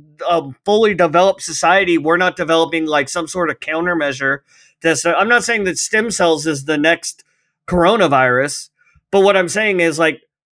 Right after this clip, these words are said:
y-, you already have people going down to Panama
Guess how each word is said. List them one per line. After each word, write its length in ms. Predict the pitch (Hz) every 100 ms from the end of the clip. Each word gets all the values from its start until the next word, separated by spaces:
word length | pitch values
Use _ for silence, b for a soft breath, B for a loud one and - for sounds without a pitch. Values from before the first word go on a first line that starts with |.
| _ _ _ -
y-, 80 | -
you 160 | 202 247
already 220 | 262 269
have 120 | 247
people 240 | 196 254 226
going 200 | 233 220
down 140 | 220
to 60 | 175
Panama 680 | 151 208 247 185 151 143